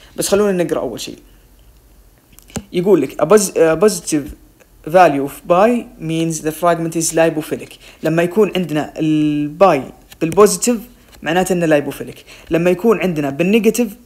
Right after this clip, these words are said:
معناته انه هيدروفيليك. يعني اذا كان بوزيتيف لايبوفيليك، اذا كان نيجاتيف هيدروفيليك.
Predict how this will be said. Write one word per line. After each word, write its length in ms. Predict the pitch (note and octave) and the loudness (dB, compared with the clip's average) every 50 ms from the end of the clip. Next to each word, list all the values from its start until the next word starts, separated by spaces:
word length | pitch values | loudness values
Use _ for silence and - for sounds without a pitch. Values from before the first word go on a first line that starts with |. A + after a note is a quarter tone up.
| - | -14
معناته 500 | F3+ E3 D3+ D#3 F3+ G3 G3 F#3+ - G#3 | -8 -4 -4 -2 0 0 0 0 0 -2
انه 500 | G3 F#3+ - - E3+ F3 F3 F3+ E3+ D#3 - - | -2 -2 -6 -6 -4 -2 -2 -2 -4 -6 -6 -2
هيدروفيليك. 640 | E3+ E3 E3 D3+ C#3+ - - - - - - - - - - - - | 0 0 0 0 -4 -6 -8 -16 -18 -18 -20 -20 -20 -20 -14 -8 -6
يعني 160 | D#3 D3 D3+ | -2 0 0
اذا 80 | D3+ D3+ | 0 0
كان 200 | F#3 F#3+ F#3+ F#3+ | 2 2 4 6
بوزيتيف 380 | G#3 G#3+ G#3 G3+ - B3 G#3+ - | 6 6 6 4 0 -2 -2 0
لايبوفيليك، 580 | - F3+ E3+ D#3+ D3 D3 D3 D3+ C#3 C#3 - - | 0 0 2 2 0 -2 -4 -4 -4 -6 -8 -10
اذا 100 | - E3 | -8 -4
كان 180 | D#3+ G3 G#3 G#3 | -2 0 0 2
نيجاتيف 420 | A3+ A3+ A3 A#3 B3+ - - - | 2 2 2 0 0 -4 -4 -2
هيدروفيليك. 500 | F3+ F3+ E3+ D#3+ C#3+ - - - - | -2 0 0 0 -2 -4 -8 -18 -18